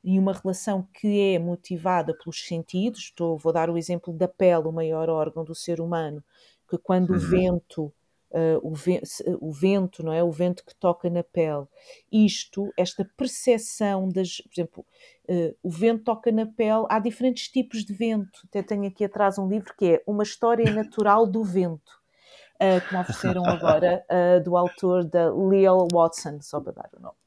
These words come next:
Speaker 1: Eh, hum, há diferentes tipos de vento, não é? Como é que nós estamos atentos a esses diferentes tipos de vento? Isto é uma coisa física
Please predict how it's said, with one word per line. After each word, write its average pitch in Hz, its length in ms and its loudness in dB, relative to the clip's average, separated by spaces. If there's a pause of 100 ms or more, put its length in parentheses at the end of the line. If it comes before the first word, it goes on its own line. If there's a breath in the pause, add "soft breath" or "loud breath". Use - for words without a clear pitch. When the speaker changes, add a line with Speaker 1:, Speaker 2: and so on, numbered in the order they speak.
Speaker 1:
Eh, 170 240 -6 (680 loud breath)
hum, 180 300 -2 (240)
há 240 100 4
diferentes 262 460 2
tipos 233 340 -2
de 190 100 -4
vento, 185 520 0
não 165 100 -2
é? 165 160 0
Como 262 240 -2
é 294 80 -2
que 247 160 -6
nós 233 460 0
estamos 214 500 -2
atentos 220 520 -2
a 208 40 0
esses 208 340 -4
diferentes 208 600 -4
tipos 220 320 -4
de 175 180 -6
vento? 160 340 -4
Isto - 140 -2
é - 20 6
uma 269 140 2
coisa 285 220 -4
física 208 720 -2